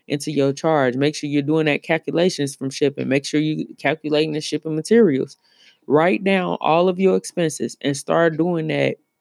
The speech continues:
at least weekly. As you making sales, you need to keep all of your receipts. You need to keep everything that you're doing, and you need to do that weekly. You need to keep track of things that you're doing, because you don't wanna, like, be getting all of this money and then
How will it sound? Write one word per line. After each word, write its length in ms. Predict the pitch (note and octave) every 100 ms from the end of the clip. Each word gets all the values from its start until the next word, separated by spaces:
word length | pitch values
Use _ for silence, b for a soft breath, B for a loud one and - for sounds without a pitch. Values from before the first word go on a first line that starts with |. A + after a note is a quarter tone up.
| _ -
at 80 | D3
least 260 | D3 E3+
weekly. 680 | C#3+ C3+ F3+ E3 C#3+ C3 B2 -
As 180 | C3+
you 60 | C#3+
making 380 | D3 D#3 D#3+ D#3
sales, 540 | - F3+ F3+ F3 E3+ b b b
you 80 | D3+
need 140 | D3
to 80 | C#3+
keep 240 | - E3+ -
all 240 | D#3+ E3
of 60 | F3
your 120 | F3+
receipts. 500 | F#3+ - F3+ E3 - b _
You 80 | D#3
need 100 | D3+
to 80 | -
keep 180 | D#3 -
everything 400 | D#3+ E3+ E3+ E3
that 140 | D#3+
you're 100 | D#3
doing, 220 | D#3+ D#3
and 80 | D3
you 100 | D3
need 180 | D#3 D3
to 80 | C#3
do 200 | C#3+ D3
that 300 | C#3+ C#3 - -
weekly. 520 | - C#3+ C#3 C3 A#2+ A2+
You 100 | C3+
need 180 | D3 C#3
to 100 | C#3
keep 360 | - F3+ D#3+
track 380 | - - E3 D#3+
of 100 | D3
things 280 | - D#3 D3+
that 180 | C#3+ C3+
you're 120 | C#3
doing, 320 | C#3 D3+ C3+
because 640 | B2 B2 - C#3+ C3+ C#3 - b b b -
you 100 | E3
don't 180 | F3
wanna, 380 | F3 F3 D#3 C#3+ -
like, 380 | D#3 C#3+ D#3+ - -
be 160 | D3+ C#3
getting 320 | D3+ E3 E3+
all 180 | E3 D#3+
of 60 |
this 200 | D#3 D3+
money 460 | D3+ D#3+ D3 C3+ C#3 _ _ _ _ -
and 140 | C#3
then 580 | D3 D#3+ D3+ C#3+ C#3 C#3